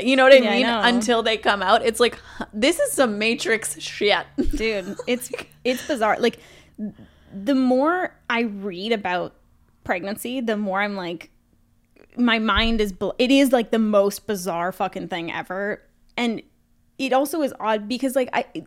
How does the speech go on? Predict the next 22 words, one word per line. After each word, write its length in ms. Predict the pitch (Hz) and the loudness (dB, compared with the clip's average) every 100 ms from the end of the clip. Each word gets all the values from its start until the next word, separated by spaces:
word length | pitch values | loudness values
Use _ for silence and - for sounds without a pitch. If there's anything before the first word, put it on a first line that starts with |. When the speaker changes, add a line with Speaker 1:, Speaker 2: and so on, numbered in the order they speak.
| - | -2
Speaker 2:
a 60 | 247 | 0
lot 260 | 226 240 | 4 4
of 100 | 254 | 2
people 240 | 254 233 220 | -2 -6 -4
are 100 | 190 | -4
obviously, 320 | 175 190 226 | -4 -6 -6
like, 160 | 196 190 | -6 -6
very 320 | 180 185 180 | -6 -6 -6
panicked 420 | - - 160 180 | -8 -10 -8 -8
about 220 | 214 147 | -8 -8
doing 200 | 190 180 175 | -8 -8 -6
the 40 | |
right 220 | 165 - | -8 -8
thing 200 | - 165 | -8 -8
and 80 | 175 | -8
making 280 | 165 165 185 | -8 -8 -10
sure 260 | - 165 | -10 -8
that 140 | 175 - | -8 -10
whatever, 380 | 180 143 196 226 | -10 -8 -6 -4
but 160 | 220 | -4
it's 120 | 214 | -4
like, 260 | 220 202 202 | -4 -6 -6